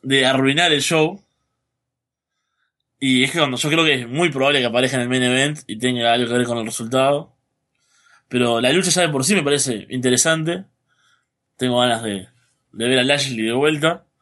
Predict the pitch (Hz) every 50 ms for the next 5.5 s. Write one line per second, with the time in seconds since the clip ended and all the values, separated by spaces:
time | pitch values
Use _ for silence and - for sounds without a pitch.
0 | _ _ _ _ _ _ _ _ _ - - 107 117 120 123 123 113 107 107 104
1 | 110 117 117 127 127 147 151 143 131 131 143 151 143 147 160 175 185 175 147 123
2 | - - 107 101 - _ _ _ _ _ _ _ _ _ _ _ _ _ _ _
3 | _ _ _ _ 131 135 135 135 147 131 120 113 123 127 139 143 135 127 131 135
4 | 135 131 123 117 110 101 - - 110 123 123 135 127 131 131 165 185 190 190 170
5 | - - 160 147 143 131 117 104 98 95